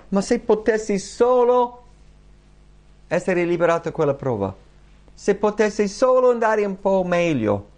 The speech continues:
allora starei bene", stiamo credendo una menzogna. Non è quello che ci fa star bene. È guardare a Cristo e alle, alle benedizioni che abbiamo in Lui che ci fa star bene. Abbiamo ogni benedizione spirituale in Gesù Cristo.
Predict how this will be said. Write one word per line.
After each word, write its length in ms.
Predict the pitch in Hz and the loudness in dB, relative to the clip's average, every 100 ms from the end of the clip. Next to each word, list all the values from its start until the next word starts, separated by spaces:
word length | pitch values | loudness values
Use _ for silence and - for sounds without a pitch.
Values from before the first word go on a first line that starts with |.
| - | -12
allora 400 | - 185 226 220 | -6 -2 -2 -2
starei 400 | 214 175 160 151 | -2 -2 0 0
bene", 360 | 123 113 117 117 - - - | 0 0 0 -6 -16 -20 -20
stiamo 300 | - - 143 | -8 -2 -2
credendo 420 | 147 156 139 139 143 | -2 -2 0 0 0
una 120 | 135 | 0
menzogna. 540 | 131 117 92 90 92 90 - - - - - - - - - | -2 -2 -6 -6 -8 -12 -20 -20 -20 -20 -20 -20 -20 -20 -10
Non 180 | 131 151 | -6 -4
è 80 | 151 | -4
quello 260 | 113 101 | -6 -6
che 140 | 92 104 | -6 -10
ci 140 | - | -10
fa 120 | 104 | -10
star 260 | 98 - - | -10 -12 -16
bene. 300 | - 104 110 - - - - - - | -16 -18 -18 -20 -20 -20 -20 -20 -8
È 100 | 123 | -6
guardare 640 | 104 110 107 113 110 117 - - - | -2 -4 -2 -2 -2 -4 -6 -16 -10
a 120 | - | -8
Cristo 400 | 110 - 147 - 147 | -8 -6 -6 -4 -4
e 40 | |
alle, 300 | - 120 - | -2 -2 -2
alle 220 | - 117 | -2 -2
benedizioni 520 | 104 123 127 123 143 139 | -2 -2 -2 -2 -4 -4
che 100 | 139 | -4
abbiamo 280 | 123 147 | -2 -2
in 80 | 147 | -2
Lui 280 | 104 98 98 - | 0 -2 -4 -12
che 140 | - 127 | -10 -8
ci 140 | - | -8
fa 280 | 110 113 107 - | -4 -4 -4 -8
star 340 | - - 101 98 | -20 -6 -4 -4
bene. 340 | 95 98 107 - - - - - - - 127 | -6 -8 -10 -14 -20 -20 -20 -20 -20 -8 -4
Abbiamo 500 | 127 143 143 135 - | 0 0 0 -4 -4
ogni 340 | 139 147 151 | -4 -2 -4
benedizione 560 | 139 131 123 117 120 117 | -6 -6 -6 -8 -8 -8
spirituale 640 | - 110 107 110 107 101 | -8 -10 -8 -4 -2 -4
in 100 | - | -6
Gesù 300 | 98 101 95 | -4 -4 -6
Cristo. 480 | - 101 92 - 98 | -10 -14 -14 -14 -16